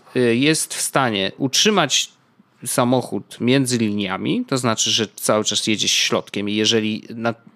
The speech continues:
zaczynasz zjeżdżać na którąś ze stron, to samochód sam k-, to koryguje i skręca kierownicę tak, żeby cię utrzymać na środku pasa, pasa ruchu.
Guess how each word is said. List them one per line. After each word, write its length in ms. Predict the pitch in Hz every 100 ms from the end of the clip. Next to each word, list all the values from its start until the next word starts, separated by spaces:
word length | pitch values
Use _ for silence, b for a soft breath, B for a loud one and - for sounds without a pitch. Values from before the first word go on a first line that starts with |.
| _
zaczynasz 580 | 127 120 - 156 135 123
zjeżdżać 580 | 117 135 127 123 123 -
na 80 | 117
którąś 340 | - 127 120
ze 120 | 120
stron, 360 | 120 - 120 110
to 80 | 120
samochód 460 | - 117 113 139
sam 300 | - 151 135
k-, 120 | 131 -
to 100 | 127
koryguje 640 | - 127 123 127 135 110
i 80 | 110
skręca 440 | 107 - 135 117 117
kierownicę 600 | 117 113 110 113 - 110
tak, 160 | 113
żeby 280 | 110 104 101
cię 200 | - 107
utrzymać 480 | 107 - 107 107 -
na 60 |
środku 420 | 104 - - - -
pasa, 400 | - - 147 185 -
pasa 360 | 104 - 110 -
ruchu. 400 | 117 110 175